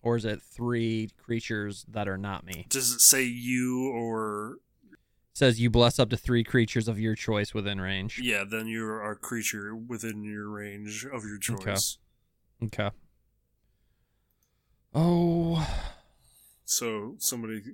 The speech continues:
Speaker 2: is missing out on being blessed.
Speaker 1: Yeah. Fuck Jonas. He don't need it. Uh,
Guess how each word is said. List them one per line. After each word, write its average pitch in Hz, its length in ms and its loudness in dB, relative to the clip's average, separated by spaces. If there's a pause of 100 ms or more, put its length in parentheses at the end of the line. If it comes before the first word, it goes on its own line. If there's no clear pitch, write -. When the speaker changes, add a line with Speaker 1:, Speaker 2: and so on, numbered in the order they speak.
(180)
Speaker 2:
is 110 180 -8
missing 110 320 -4
out 127 320 -10 (280)
on 120 60 -14
being 110 240 -8
blessed. 110 500 -6 (320)
Speaker 1:
Yeah. 120 340 6 (340)
Fuck 120 160 2
Jonas. 101 440 -2 (100)
He 117 80 -4
don't 85 140 -2
need 92 160 -6
it. 101 100 -6 (560)
Uh, 113 340 4